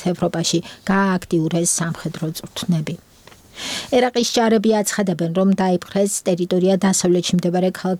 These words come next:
რამადის გარშემო, რაიონი, რომელსაც აქამდე ექსტრემისტების გაერთიანება ისლამური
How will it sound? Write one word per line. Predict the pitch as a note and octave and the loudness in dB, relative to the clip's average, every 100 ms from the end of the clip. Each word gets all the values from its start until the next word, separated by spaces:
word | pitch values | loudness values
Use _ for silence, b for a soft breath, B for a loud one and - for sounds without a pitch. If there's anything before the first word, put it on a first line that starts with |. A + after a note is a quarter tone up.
| F#3 | 2
რამადის | F#3 F3+ E3+ E3 E3 | 4 4 2 -2 -2
გარშემო, | - D#3+ - D#3+ F#3 E3 - | -4 -4 -4 -4 -4 -4 -2
რაიონი, | F#3+ F#3+ F#3+ G#3+ | 2 4 4 4
რომელსაც | F#3 F3+ - F#3+ E3 | 2 2 0 -2 -4
აქამდე | D#3+ F3 F#3 F3 | -2 0 2 0
ექსტრემისტების | - F3+ E3+ - E3+ D#3 - - | 0 2 2 0 -2 -2 0 0
გაერთიანება | F3 E3+ - F3+ F#3 G3+ B B | 0 0 2 4 4 0 B B
ისლამური | B3+ A#3 A3 G#3+ A3 | 0 2 4 4 4